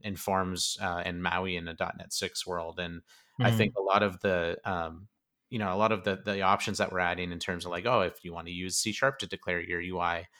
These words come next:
Speaker 1: I mean, there's already some, some better A P Is now to do that in Forms, and we're, we're adding, uh,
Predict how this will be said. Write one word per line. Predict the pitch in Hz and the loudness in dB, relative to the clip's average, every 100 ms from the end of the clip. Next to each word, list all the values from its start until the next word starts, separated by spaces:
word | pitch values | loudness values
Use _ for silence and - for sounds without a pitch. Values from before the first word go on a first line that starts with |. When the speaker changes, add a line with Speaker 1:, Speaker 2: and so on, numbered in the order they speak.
| _ - | _ -8
Speaker 1:
I | 95 | -6
mean, | 87 | -2
there's | 92 90 | -2 0
already | 87 95 90 | 2 2 0
some, | 85 92 92 | -2 -4 -6
some | - 92 | -4 -4
better | 85 90 87 | 0 0 0
A | 90 92 | 0 -2
P | - | 0
Is | 92 92 | 0 0
now | 92 | -2
to | 90 | -4
do | 90 95 | -6 -2
that | 110 | -2
in | 101 | -4
Forms, | - 90 87 87 | -6 -4 -4 -6
and | 87 | -8
we're, | 87 85 90 | -6 -8 -8
we're | 90 | -4
adding, | 87 87 90 87 | -4 -4 -4 -4
uh, | 87 87 | -4 -4